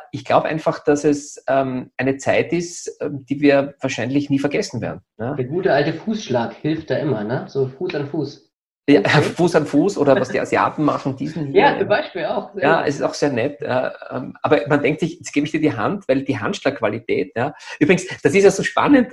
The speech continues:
Speaker 1: ähm, ich hätte den Leuten ja irrsinnig gerne am Anfang gesagt, „Kauft weniger Klopapier, kauft mehr Seife.“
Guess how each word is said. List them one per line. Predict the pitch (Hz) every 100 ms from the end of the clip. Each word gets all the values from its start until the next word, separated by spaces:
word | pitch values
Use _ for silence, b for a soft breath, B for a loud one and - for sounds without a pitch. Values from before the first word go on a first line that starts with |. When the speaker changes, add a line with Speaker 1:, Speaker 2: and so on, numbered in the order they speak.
| -
Speaker 1:
ähm, | 147 147 147 B B
ich | - 131 - 160
hätte | - 180
den |
Leuten | 143 - 165
ja |
irrsinnig | 165 277 247 -
gerne | 131 165
am | 135
Anfang | 110 160 160
gesagt, | 156 -
„Kauft | - 104 -
weniger | 131 147 160
Klopapier, | - 285 285 - 104 101 - -
kauft | - - _
mehr | 170
Seife.“ | 180 320 285 -